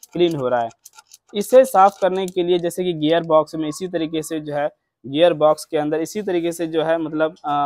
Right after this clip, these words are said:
जो है चित्ती चित्ती बैठा हुआ, गंदगी पहले से बैठा हुआ है, ठीक है, वो जम गया है। तो उस चीज़ को clean करने के लिए आप इसे उपयोग कर सकते हैं, ना कि ऐसे गंदगी चीज़ों को निकालने के लिए आप इसे उपयोग करें।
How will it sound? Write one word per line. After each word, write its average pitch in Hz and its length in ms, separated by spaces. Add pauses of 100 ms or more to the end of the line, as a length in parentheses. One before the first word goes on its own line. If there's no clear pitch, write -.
(300)
जो 147 140
है 160 60
चित्ती 170 320
चित्ती 165 260
बैठा 151 320
हुआ, 147 220
गंदगी 165 580
पहले 160 280
से 170 100
बैठा 147 340
हुआ 117 280
है, 110 160 (500)
ठीक 214 140
है, 151 180 (300)
वो 208 100
जम 196 300
गया 165 220
है। 127 260 (100)
तो 185 100
उस 233 280
चीज़ 240 240
को 240 100
clean 208 320
करने 190 360
के 185 160
लिए 170 240
आप 151 240
इसे 180 280
उपयोग 160 440
कर 139 140
सकते 131 360
हैं, 127 80
ना 151 180
कि 190 220 (160)
ऐसे 147 280
गंदगी 143 480
चीज़ों 143 300
को 151 140
निकालने 135 440
के 147 100
लिए 131 120
आप 127 160
इसे 147 240
उपयोग 117 240
करें। 110 260